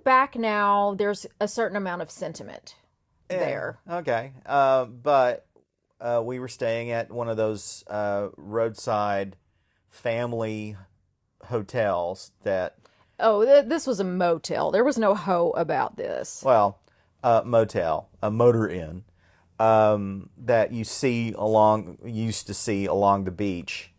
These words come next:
Speaker 2: uh, more frequently, um, in,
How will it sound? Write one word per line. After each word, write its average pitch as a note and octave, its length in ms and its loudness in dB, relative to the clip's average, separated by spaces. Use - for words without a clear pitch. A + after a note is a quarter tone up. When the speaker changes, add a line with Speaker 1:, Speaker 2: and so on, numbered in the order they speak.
Speaker 2:
uh, G2 440 4
more G#2 220 -2
frequently, F#2 720 -2
um, F2 540 -6
in, G2+ 500 -4